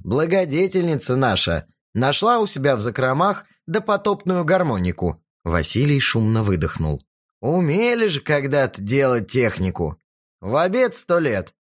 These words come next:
а до сих пор пашет. В общем, нормально всё теперь.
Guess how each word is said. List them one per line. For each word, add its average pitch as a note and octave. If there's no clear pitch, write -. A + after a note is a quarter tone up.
а F#3+
до G#3+
сих G#3+
пор D3
пашет. -
В -
общем, A3+
нормально A#3
всё A#2+
теперь. F#2